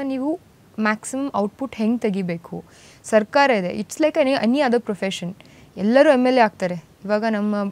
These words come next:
ಆ, ಕರ್ನಾಟಕದಲ್ಲಿ ಟೂ ಹಂಡ್ರೆಡ್ ಟ್ವೆಂಟಿ ಫೋರ್ ಜನನೂ ಎಮ್ ಎಲ್ ಎ ಆಗ್ತಾರೆ. ಆದ್ರೆ ಬೇರೆ ಬೇರೆ ಎಮ್ ಎಲ್ ಎಗಳು ಬೇರೆ ಬೇರೆ ಅನುದಾನಗಳನ್ನ ತರ್ತಾರೆ. ಯಾ ಎಮ್ ಎಲ್ ಎ ಹೆಚ್ಚಿಗೆ ಅನುದಾನ ತರ್ತಾರೆ ಅಂತಂದ್ರೆ, ಯಾರಿಗೆ ಸರ್ಕಾರದ ಬಗ್ಗೆ, ಅದ್ರೊಳಗಿರುವಂತಹ ಅನುದಾನಗಳ ಬಗ್ಗೆ,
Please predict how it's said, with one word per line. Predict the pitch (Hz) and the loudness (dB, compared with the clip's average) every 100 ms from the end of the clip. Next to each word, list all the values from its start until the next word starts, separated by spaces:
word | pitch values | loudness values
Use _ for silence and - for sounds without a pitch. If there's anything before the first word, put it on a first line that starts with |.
| - | -6
ಆ, | 185 180 175 | -4 -2 -4
ಕರ್ನಾಟಕದಲ್ಲಿ | 170 202 214 214 214 220 | -4 -4 -4 -4 -6 -6
ಟೂ | 226 208 | -6 -6
ಹಂಡ್ರೆಡ್ | 202 208 | -6 -4
ಟ್ವೆಂಟಿ | 202 208 | -6 -6
ಫೋರ್ | 220 214 | -6 -4
ಜನನೂ | 202 208 226 | -2 -2 -2
ಎಮ್ | 196 | -2
ಎಲ್ | 202 | 0
ಎ | 202 | -2
ಆಗ್ತಾರೆ. | 180 - 175 190 _ - - - | -4 -8 -12 -12 _ -20 -20 -4
ಆದ್ರೆ | 226 285 | -2 0
ಬೇರೆ | 226 254 339 | 2 2 4
ಬೇರೆ | 330 330 | 2 2
ಎಮ್ | 294 285 | 2 0
ಎಲ್ | 285 | -2
ಎಗಳು | 277 285 | 0 -2
ಬೇರೆ | 311 277 285 | 0 -2 0
ಬೇರೆ | 262 277 | 0 2
ಅನುದಾನಗಳನ್ನ | 240 233 233 233 214 202 196 | 2 2 2 2 0 0 -2
ತರ್ತಾರೆ. | 190 175 - 175 - _ - - - - | -4 -8 -8 -14 -14 _ -20 -20 -12 2
ಯಾ | 226 285 349 | 4 4 2
ಎಮ್ | 311 | 0
ಎಲ್ | 302 | 0
ಎ | 311 | 2
ಹೆಚ್ಚಿಗೆ | 240 220 - 359 359 | 2 0 -2 2 2
ಅನುದಾನ | 294 262 262 262 | 2 0 0 -2
ತರ್ತಾರೆ | 220 190 196 185 | -4 -4 -6 -6
ಅಂತಂದ್ರೆ, | 180 175 170 202 294 - - - - | -6 -6 -6 -6 -8 -20 -20 -20 -12
ಯಾರಿಗೆ | 185 214 240 285 277 311 339 _ _ _ | 0 4 4 4 0 -4 -6 _ _ _
ಸರ್ಕಾರದ | - 214 208 285 269 262 | -2 0 0 2 4 2
ಬಗ್ಗೆ, | 208 208 185 220 - _ - - | 0 -4 -2 -4 -6 _ -12 -8
ಅದ್ರೊಳಗಿರುವಂತಹ | 202 214 220 226 226 226 226 214 | -4 -2 0 0 -2 -2 -2 -4
ಅನುದಾನಗಳ | 196 214 233 240 214 | -2 -2 -2 -2 -4
ಬಗ್ಗೆ, | 185 185 170 190 | -4 -6 -6 -8